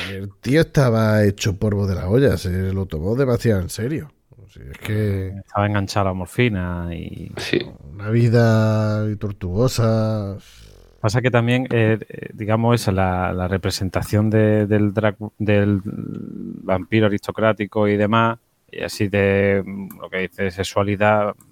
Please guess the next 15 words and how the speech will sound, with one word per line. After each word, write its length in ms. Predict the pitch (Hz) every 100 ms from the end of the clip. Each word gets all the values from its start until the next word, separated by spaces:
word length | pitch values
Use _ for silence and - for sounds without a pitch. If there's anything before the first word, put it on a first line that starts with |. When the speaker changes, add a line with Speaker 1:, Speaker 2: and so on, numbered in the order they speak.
| -
Speaker 2:
bueno, 220 | 82 82 95
un 80 |
poco 260 | - 104 104
de 80 | 95
sexualidad, 480 | 95 - 104 101 95
pues, 220 | 104 95 _ - - _ _ _ _
es 140 | 117 107
la, 840 | 110 107 101 95 90 - - - 82 80 - - 92
la 180 | 95
imagen 380 | 92 101 - 98
de 100 | 95 113
él, 80 |
de 60 | 104
Bela 200 | 95 95
Lugosi. 480 | 92 90 123 -